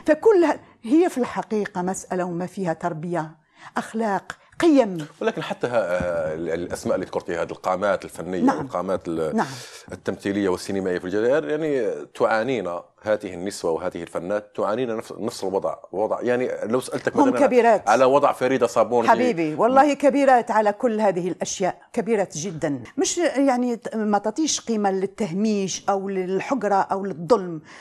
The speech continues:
Speaker 1: ولكن تغض النظر لأنها تقول أنه، آه، جينا باش نأدوا عمل،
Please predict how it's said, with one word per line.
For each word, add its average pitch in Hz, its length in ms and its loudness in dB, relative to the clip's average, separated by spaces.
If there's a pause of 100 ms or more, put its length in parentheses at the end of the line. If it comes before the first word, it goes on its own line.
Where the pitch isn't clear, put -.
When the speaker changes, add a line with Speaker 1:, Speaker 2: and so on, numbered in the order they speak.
(120)
Speaker 1:
ولكن 359 560 2 (1200)
تغض 202 260 0
النظر 180 560 -2 (100)
لأنها 196 480 -4
تقول 214 520 -4
أنه، 185 380 -4 (280)
آه، 175 260 2
جينا 190 440 -2
باش 180 260 -6
نأدوا 175 520 -4
عمل، 185 400 -4